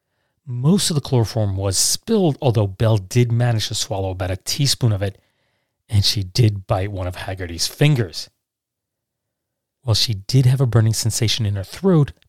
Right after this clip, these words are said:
Belle was expected to make a full recovery.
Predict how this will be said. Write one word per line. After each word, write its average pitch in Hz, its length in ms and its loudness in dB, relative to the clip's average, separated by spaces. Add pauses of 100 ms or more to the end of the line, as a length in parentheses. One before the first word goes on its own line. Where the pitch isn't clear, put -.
(140)
Belle 107 280 2
was 104 280 4
expected 107 420 -2
to - 80 -8
make 98 180 -4
a 104 60 -4
full 87 300 -10
recovery. 95 600 -2